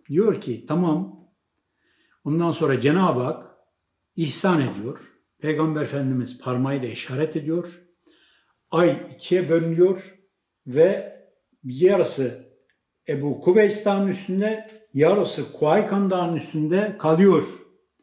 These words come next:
Fakat müşrikler gene iman etmemek için çeşitli bahaneler arıyor. Diyorlar ki, "Haşa, haşa,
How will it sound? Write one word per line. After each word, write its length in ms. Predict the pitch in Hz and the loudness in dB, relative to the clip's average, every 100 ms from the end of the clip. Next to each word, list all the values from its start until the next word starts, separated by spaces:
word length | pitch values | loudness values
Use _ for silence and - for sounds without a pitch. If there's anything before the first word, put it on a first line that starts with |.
| _ _ _ _ _ | _ _ _ _ _
Fakat 580 | - 131 156 135 - 117 | -6 -4 -2 -4 -6 -8
müşrikler 1000 | 120 - - 123 - 135 185 202 - _ _ _ 123 | -6 -6 -8 -12 -8 -4 -4 -6 -12 _ _ _ -2
gene 440 | 135 175 139 - | 0 2 0 -2
iman 420 | 151 151 135 123 | 0 2 2 0
etmemek 400 | 131 - 160 147 | -2 -2 -4 -4
için 440 | - 151 185 - - | -6 -6 -6 -8 -6
çeşitli 560 | 139 - - - 127 | -4 -4 -8 -6 -2
bahaneler 520 | 127 117 127 135 147 | 0 0 0 0 0
arıyor. 540 | 120 101 95 - - _ _ _ _ _ _ _ _ | -2 -6 -12 -18 -20 _ _ _ _ _ _ _ _
Diyorlar 360 | 143 180 180 135 | 2 2 2 -2
ki, 60 | |
"Haşa, 600 | 117 135 185 160 123 107 98 | -2 2 2 2 -4 -10 -14
haşa, 800 | 107 - 127 151 202 202 - | -14 -10 -4 0 0 0 -10